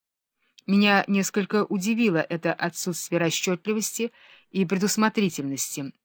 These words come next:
Оно как будто противоречило его обычной методе. «Филон», — сказал он мне, когда мы остались одни, — «я убеждён, что такие люди, как мы,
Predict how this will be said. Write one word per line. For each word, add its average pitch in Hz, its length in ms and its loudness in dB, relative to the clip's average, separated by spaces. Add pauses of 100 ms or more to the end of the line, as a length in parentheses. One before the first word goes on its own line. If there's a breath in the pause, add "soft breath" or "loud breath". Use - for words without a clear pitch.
Оно 170 220 0
как 175 200 0
будто 190 380 -2 (240 soft breath)
противоречило 202 800 2
его 202 220 2
обычной 202 480 0
методе. 143 600 -2 (1120)
«Филон», — 214 560 2 (300)
сказал 147 420 0
он 147 200 0
мне, 190 180 0
когда 160 340 0
мы 151 160 -2
остались 147 580 -4
одни, — 143 440 -6 (880)
«я 196 260 4
убеждён, 180 520 2
что 151 200 -6
такие 170 340 -2
люди, 175 220 0
как 165 240 -4
мы, 190 260 2